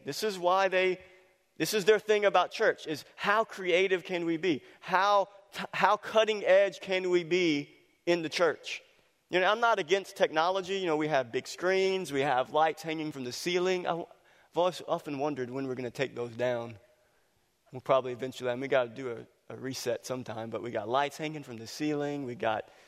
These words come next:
you know, it's a modern church building. We, we live stream now. If you haven't known that, we live stream on Sunday mornings at ten A M. So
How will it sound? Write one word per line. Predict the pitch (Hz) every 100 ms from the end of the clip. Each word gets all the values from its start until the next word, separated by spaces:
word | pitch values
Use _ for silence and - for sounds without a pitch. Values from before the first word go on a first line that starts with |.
| _
you | 143
know, |
it's | 135
a | 123
modern | 123 120 143 143 135
church | - 151 139
building. | 139 143 143 143 143
We, | 120 113 - - _ _ -
we | 123
live | 123 147 170
stream | - - 170 170 175
now. | 165 165 170 170 170 160 _
If | - -
you | 131
haven't | 151 143 -
known | 147 160
that, | 160 165 127
we | 127
live | 127 131 151 -
stream | 156 160
on | 135
Sunday | - 143 147
mornings | 143 151 160 123
at | -
ten | 156
A | 151 143
M. | 151 151
So | 143 139